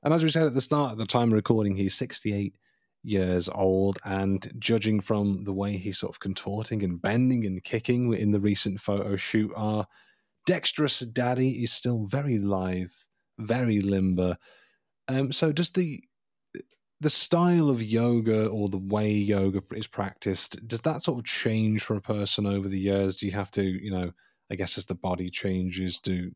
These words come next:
the way that you, uh, approach certain practices, have to, and processes have to change with that as well?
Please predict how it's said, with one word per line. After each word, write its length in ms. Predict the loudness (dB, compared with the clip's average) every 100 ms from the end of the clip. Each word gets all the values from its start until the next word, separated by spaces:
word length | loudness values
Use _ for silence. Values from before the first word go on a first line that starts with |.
| _
the 80 | -6
way 540 | -6 -4 -2 0 0 0
that 240 | -2 -2
you, 500 | 0 0 0 -2 -6 -12
uh, 100 | -14 -16 -20 -18 -6
approach 380 | -2 0 2
certain 400 | 2 4 4 0 0
practices, 400 | -4 -4 -4 -2
have 160 | -2 0
to, 60 | 0
and 80 |
processes 560 | 2 2 2 0 -2 -4 _ -8
have 180 | -6 -4
to 60 | -4
change 560 | -2 0 2 2 0 -8 -20 -20 _ _ _ -2
with 200 | 2 2
that 180 | 2 0
as 200 | -2 -2
well? 360 | -2 -2 -4